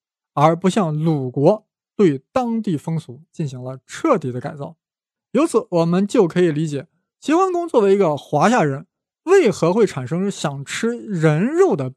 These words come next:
变态想法。因为啊，他就处在这样一个混杂环境中，可能小时候就会听到周围的人议论，“啊，人肉的滋味如何如何呀”，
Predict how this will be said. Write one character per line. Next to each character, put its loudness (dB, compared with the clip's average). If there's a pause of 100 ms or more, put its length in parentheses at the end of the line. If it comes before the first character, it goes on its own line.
变 4
态 -2
想 -4
法。 -8 (400)
因 -2
为 0
啊， -4 (120)
他 -2
就 -2
处 -6
在 -2
这 -4
样 -4
一 -6
个 -4
混 -4
杂 -4
环 -4
境 -2
中， -4 (340)
可 4
能 -2
小 -2
时 -4
候 0 (100)
就 2
会 0
听 -4
到 0 (120)
周 4
围 2
的 0
人 -4
议 2
论 0 (340)
，“啊， 0
人 2
肉 4
的 2
滋 -4
味 0
如 0
何 0
如 0
何 -2
呀”， -2